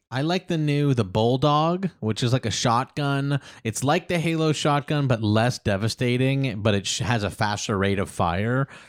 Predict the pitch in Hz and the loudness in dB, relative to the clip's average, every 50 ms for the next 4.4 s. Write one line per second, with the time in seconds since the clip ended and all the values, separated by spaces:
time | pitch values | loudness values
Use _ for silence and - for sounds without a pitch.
0 | - - - - - 233 226 208 - - 190 202 202 175 143 - 120 120 120 117 | -20 -16 -8 -4 -2 0 0 0 0 0 0 0 2 0 0 0 0 0 0 2
1 | 113 110 107 107 104 104 104 90 107 104 101 95 - 120 104 87 104 - - - | 2 2 2 2 2 0 0 -2 -2 -4 -4 -4 -4 -6 -8 -8 -8 -8 -6 0
2 | - 240 226 202 175 - 190 175 151 139 143 135 - 131 117 107 104 98 - - | 2 2 2 2 2 -2 -4 -2 -2 -2 -2 -2 0 2 2 2 2 0 -2 -6
3 | - - 123 113 98 92 92 90 92 98 - - 113 104 104 104 101 101 107 104 | -6 -4 -2 0 0 0 0 0 0 -2 -2 -2 -2 -2 -2 -2 -2 0 0 0
4 | 98 95 92 92 92 92 95 | 0 0 0 -2 -2 -2 -2